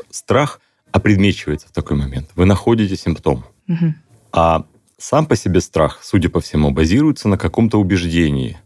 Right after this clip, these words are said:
Speaker 1: То есть убеждение в том, что вы больны, и эта болезнь просто пока ещё не найдена.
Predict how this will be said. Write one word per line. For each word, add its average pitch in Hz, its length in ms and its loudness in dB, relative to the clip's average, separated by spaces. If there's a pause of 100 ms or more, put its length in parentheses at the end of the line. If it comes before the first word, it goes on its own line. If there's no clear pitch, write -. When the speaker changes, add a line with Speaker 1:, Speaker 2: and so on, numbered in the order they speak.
(300)
Speaker 1:
То - 60 -2
есть - 200 -2
убеждение 90 800 2 (120)
в - 100 -20
том, 85 280 -2
что - 280 -2
вы 98 160 4
больны, 80 680 0 (320)
и 104 260 2 (120)
эта 104 260 2
болезнь 113 420 0
просто - 280 -4
пока 85 240 -4
ещё 113 220 0
не 98 140 4
найдена. 71 520 -2